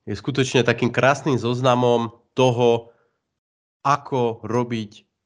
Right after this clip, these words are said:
zlé alebo vyslovene hlúpe, e, zákony. Za prvé, ako sme hovorili, je to klasický príklad toho, že, e, dočasné veci nikdy nie sú dočasné a naopak majú tendenciu bobtnať,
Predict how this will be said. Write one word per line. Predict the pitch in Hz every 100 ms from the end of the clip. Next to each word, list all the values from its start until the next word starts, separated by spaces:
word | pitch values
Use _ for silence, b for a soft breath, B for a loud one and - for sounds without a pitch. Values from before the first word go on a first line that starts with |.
| -
zlé | 92 87 107 113 120 110 -
alebo | 98 95
vyslovene | 98 120 120 110 110 95
hlúpe, | 98 117 113 98
e, | 95 98 _ - - 92 - -
zákony. | 98 101 104 113 98 85 b b _ _ _
Za | 135 139
prvé, | 135 98 -
ako | - 113
sme | 127 120
hovorili, | 107 120 120 120 117 113 B B -
je | 127
to | -
klasický | 123 123 131 - 117
príklad | 123 123 110 120
toho, | 113 117 113 117 -
že, | 101 95 101 98 92
e, | - 90 95
dočasné | 92 123 131 127
veci | 107 110 - 110
nikdy | 104 113 110
nie | 107
sú | -
dočasné | 98 98 107 - 104 104
a | 104 95 87
naopak | 95 113 - 95 -
majú | 98 98
tendenciu | 104 101 107 - 95
bobtnať, | 101 101 - 107 127 -